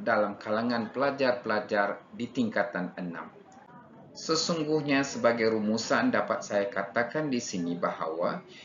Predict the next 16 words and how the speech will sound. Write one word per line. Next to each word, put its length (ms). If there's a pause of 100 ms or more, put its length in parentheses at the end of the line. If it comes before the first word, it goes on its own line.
(120)
intervensi 960
yang 160
telah 240
dinyatakan 720
ini 480
akan 320
mampu 640
menyelesaikan 1120 (120)
kesukaran 880
pedagogi 800
dalam 340
kalangan 580
pelajar-pelajar 960
di 60
tingkatan 580
enam. 160